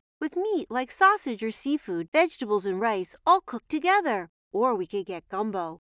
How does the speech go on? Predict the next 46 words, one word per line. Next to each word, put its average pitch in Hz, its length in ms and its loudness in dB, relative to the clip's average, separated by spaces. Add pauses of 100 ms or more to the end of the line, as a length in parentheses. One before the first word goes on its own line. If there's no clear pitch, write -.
Gumbo 523 320 -2
is 277 100 -2
sort 302 280 -4
of 240 80 -4
like 196 180 -6
jambalaya, 190 760 -2 (180)
except 349 320 -4
that 359 160 -2
gumbo 381 340 2
has 220 220 -6
the 208 80 -2
vegetable 214 560 -6
okra 226 320 -4
in 180 180 -6
it 175 140 -8 (120)
and 370 140 2
the 381 80 2
rice 403 240 0
is 240 100 -6
cooked - 280 -8
separately. 175 640 -6 (180)
Maybe 240 440 0
we 202 160 -6
should 180 200 -8
try 175 280 -4 (120)
both. 233 460 4 (260)
Then 269 240 2
for 208 140 -4
dessert, 185 500 -4
we 339 160 -2
can 247 160 -6
get - 220 -4
beignets. 269 800 0 (160)
They 220 180 0
are 190 160 -2
like 175 300 -6
donuts, 196 500 -2 (220)
but 320 100 4
are 330 140 4
square 339 560 0
and 185 100 -2
have 196 160 -4
powdered 226 400 0
sugar 202 320 -2
on 180 200 -4
them. 170 200 -6